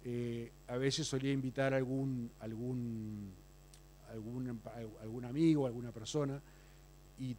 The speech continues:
yo tuve la suerte de que en el año ochenta y uno me invitó a una reunión en Valparaíso de Chile, eh, donde se realizó la región regional que, que hacía la Mont Pelerin.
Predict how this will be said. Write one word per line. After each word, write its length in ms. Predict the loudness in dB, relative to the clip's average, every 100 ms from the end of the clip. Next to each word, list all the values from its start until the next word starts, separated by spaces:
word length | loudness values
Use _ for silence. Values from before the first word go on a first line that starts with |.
| 0
yo 160 | 2
tuve 220 | 6 6 6
la 80 |
suerte 320 | 6 2 2 2
de 240 | 4 2
que 140 | 2
en 60 | 0
el 120 | 2
año 160 | 2 2
ochenta 360 | 0 -2 0
y 120 | 0 2
uno 200 | 0 0
me 120 | -2
invitó 340 | -4 -4 2
a 60 | 2
una 260 | 2 -2
reunión 560 | -4 -6 -4 -2 -2 -4 -10 -8
en 500 | -6 -4 -4 -6 -8 -12 -10
Valparaíso 840 | -8 -6 -4 0 0 0 0 -2 -6 -12
de 300 | -10 -8 -10 -14 -4
Chile, 420 | 2 2 2 -2 -4 -20 -20 -20 -20 -18 -12
eh, 220 | -8 -8
donde 220 | -8 -8 -8
se 120 | -8
realizó 400 | -8 -8 -4 -2
la 100 | -2
región 560 | -4 -4 0 0 0 -4 -12 -16 -12
regional 520 | -8 -6 0 0 0 -4
que, 120 | -12 -12
que 100 | -12
hacía 260 | -10 -6 -6
la 120 | -6
Mont 200 | -8 -8
Pelerin. 400 | -6 -6 -6 -6